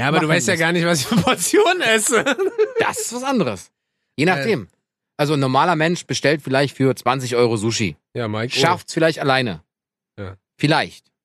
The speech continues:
Speaker 2: Dann müsstest du ja jeden Tag mindestens für fünfzig Euro dieses frittierte Sushi nehmen.
Speaker 1: Ja, das meine ich ja auch.
Speaker 2: Ach so.
Speaker 1: Naja, dieses Fristi-, Fritti-, Fristi-,
Speaker 2: Fris-, fristierte?
Speaker 1: <laughs> Das
Speaker 2: Ja, das
Speaker 1: Fristierte.
Speaker 2: Fristierte, weil ich fresse es gerne. Dieses frittierte Sushi hätte ich
Speaker 1: Siehste,
Speaker 2: gern.
Speaker 1: die versteckten Dickmacher in Sushi und Co.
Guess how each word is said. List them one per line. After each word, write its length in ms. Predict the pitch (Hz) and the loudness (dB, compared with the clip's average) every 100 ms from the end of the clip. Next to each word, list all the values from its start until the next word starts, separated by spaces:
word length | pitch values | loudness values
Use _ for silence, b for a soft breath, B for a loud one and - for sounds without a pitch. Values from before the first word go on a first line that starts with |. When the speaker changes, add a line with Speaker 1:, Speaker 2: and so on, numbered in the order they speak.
| - | -2
Speaker 2:
Dann 140 | 110 | 2
müsstest 440 | 123 185 - 165 - | 4 2 0 -6 -2
du 60 | |
ja 80 | 143 | 0
jeden 420 | 113 98 185 254 220 | 0 2 2 4 2
Tag 420 | 160 95 - - _ | 2 0 -4 -20 _
mindestens 800 | 104 139 262 247 - 160 196 - | 0 4 4 2 2 2 0 -4
für 140 | - 95 - | -8 -8 -2
fünfzig 480 | 247 302 - 226 - | 0 0 -4 -6 -2
Euro 400 | 127 131 165 208 _ - | 0 2 2 0 _ -4
dieses 240 | 139 131 | -2 -2
frittierte 400 | - 123 - 254 | -4 -4 -2 0
Sushi 260 | 147 113 104 | 0 -2 0
nehmen. 260 | 90 80 - _ - | -2 -2 -10 _ -2
Speaker 1:
Ja, 180 | 190 107 | 0 0
das 180 | - | -2
meine 200 | 151 185 | 2 2
ich 80 | 190 | 2
ja 80 | 101 | 2
auch. 200 | 98 - _ _ _ - | 0 -4 _ _ _ -10
Speaker 2:
Ach 100 | 95 | -2
so. 240 | 151 117 - _ | 0 -2 -6 _
Speaker 1:
Naja, 220 | 123 165 170 | 0 2 2
dieses 240 | 123 120 | -2 -6
Fristi-, 360 | - 107 - 117 | -8 -8 -8 -8
Fritti-, 360 | - 113 139 | -6 -6 -8
Fristi-, 160 | 113 147 | -6 0
Speaker 2:
Fris-, 180 | 165 - | 0 0
fristierte? 440 | - 190 - 240 311 | -2 -2 0 0 0
Speaker 1:
<laughs> 20 | |
Das 360 | 180 139 - 147 | -2 -2 -4 2
Speaker 2:
Ja, 100 | 185 | 2
das 140 | 147 | 2
Speaker 1:
Fristierte. 60 | 117 | 0
Speaker 2:
Fristierte, 560 | 233 196 - 269 190 147 | 0 0 0 0 2 0
weil 120 | 156 | 0
ich 100 | - | 0
fresse 280 | - 214 185 | -4 -2 -4
es 100 | - | -2
gerne. 240 | 208 135 | 0 0
Dieses 260 | 120 143 131 | -2 -2 -2
frittierte 460 | 220 208 - 269 | 0 0 0 -2
Sushi 220 | 233 233 139 | 0 0 0
hätte 40 | |
ich 40 | 120 | 0
Speaker 1:
Siehste, 140 | 117 | 2
Speaker 2:
gern. 120 | 226 175 | 0 0
Speaker 1:
die 120 | 143 | -4
versteckten 840 | - 131 - - 175 - - 220 | 0 0 0 0 -2 -2 -4 -2
Dickmacher 640 | 165 156 - 165 160 160 139 | 0 -2 0 0 0 -2 -2
in 160 | 110 | -2
Sushi 420 | 101 110 113 175 165 | 0 0 0 2 2
und 240 | 180 190 | 0 -2
Co. 300 | - 156 - | -2 -2 -2